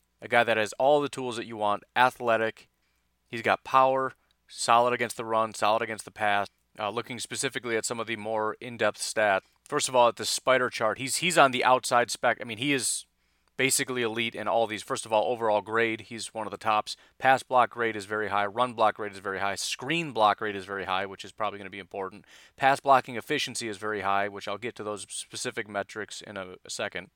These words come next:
Total pressure percentage is fairly high, and then positive run block percentage is also very high.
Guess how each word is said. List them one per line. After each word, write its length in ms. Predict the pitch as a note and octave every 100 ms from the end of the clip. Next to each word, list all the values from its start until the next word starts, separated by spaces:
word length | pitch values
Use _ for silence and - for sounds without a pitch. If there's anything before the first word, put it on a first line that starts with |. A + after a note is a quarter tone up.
| _ _ _ _
Total 280 | D3 D#3+ D#3
pressure 380 | - D3+ - D3
percentage 580 | C3+ C#3+ C3+ C#3+ - -
is 480 | A#2+ A2+ G2+ - - _ _ _
fairly 540 | - D3+ C3+ C3 B2+
high, 280 | G#2 G#2+ G2+ - _ _
and 140 | - A2+
then 140 | A2+
positive 580 | - C3+ C#3+ C3+ C#3 A2
run 220 | A#2+ B2+
block 260 | A2 A2 G#2
percentage 720 | - - A2+ G#2 G2 - - -
is 160 | G#2+
also 300 | G#2+ G#2+ -
very 260 | G2 G2 F#2
high. 300 | F2 E2+